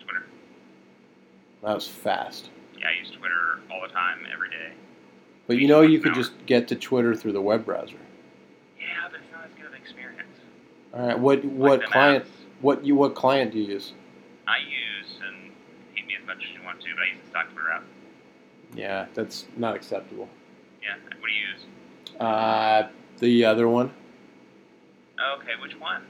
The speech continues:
Speaker 2: Um, you know, the one. I think
Speaker 1: The
Speaker 2: it's
Speaker 1: one with
Speaker 2: called,
Speaker 1: the bird?
Speaker 2: I think it's Tweetbot.
Speaker 1: Okay. I think it's tw-, you mean Tweet Robot.
Speaker 2: No.
Speaker 1: You mean Twitter Robot.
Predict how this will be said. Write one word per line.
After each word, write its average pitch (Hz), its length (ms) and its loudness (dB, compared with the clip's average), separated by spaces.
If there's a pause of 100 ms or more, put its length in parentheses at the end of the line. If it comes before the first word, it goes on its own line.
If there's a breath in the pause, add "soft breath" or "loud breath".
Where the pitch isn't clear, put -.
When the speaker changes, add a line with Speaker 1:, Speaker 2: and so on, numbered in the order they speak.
Speaker 2:
Um, 117 440 6
you 131 100 2
know, 117 320 2 (140)
the 117 120 0
one. 117 460 0 (120)
I 123 40 -4
think 143 140 4
Speaker 1:
The 165 80 2
Speaker 2:
it's - 80 -2
Speaker 1:
one 160 100 6
with - 100 -10
Speaker 2:
called, 123 200 -2
Speaker 1:
the - 60 -20
bird? - 100 -20
Speaker 2:
I 139 60 4
think 190 180 4
it's 170 120 4
Tweetbot. 156 540 2 (1400)
Speaker 1:
Okay. - 260 -18 (680)
I 135 40 -4
think 151 140 -6
it's 151 120 -12 (100)
tw-, 143 80 -18
you 143 100 -10
mean 139 120 -6
Tweet 131 240 -2
Robot. 101 300 -4 (1200)
Speaker 2:
No. 139 380 2 (380)
Speaker 1:
You 131 80 -10
mean 131 140 -6
Twitter 117 320 -4
Robot. 90 340 -8